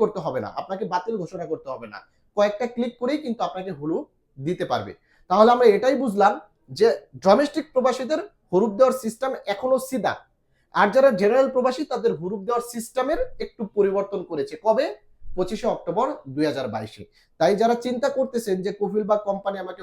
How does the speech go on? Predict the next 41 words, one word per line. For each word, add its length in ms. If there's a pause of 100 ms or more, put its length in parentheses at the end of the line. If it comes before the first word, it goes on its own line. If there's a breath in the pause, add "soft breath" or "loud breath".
হুরুপ 260
দিতে 220
পারবে 280
না, 120
আপনি 140 (100)
বুক 200
ফুলিয়ে 340
চলবেন, 260 (180)
এটা 200
কিন্তু 260
আপনি 160 (180)
ভুল 140 (120)
ডিসিশন 400
নিচ্ছেন। 280 (440)
তাই 120 (140)
অবশ্যই 400
আপনাদের 300
কাছে 220
রিকোয়েস্ট, 320 (140)
যারা 240
জেনারেল 340
প্রবাসী, 340 (420)
বারবারই 520
বলতেছি 280 (140)
দশ 100 (100)
দিন 160
পনেরো 260
দিন 180
পর 100 (100)
পর 80 (180)
আপনাদের 300 (100)
কিউআর 300
প্ল্যাটফর্ম 360 (100)
চেক 120 (120)
করবেন। 240 (360 soft breath)
হয়তোবা 380
আপনার 240
মোবাইলে 320
মেসেজ 220 (140)
না 80 (100)
আসলেও 220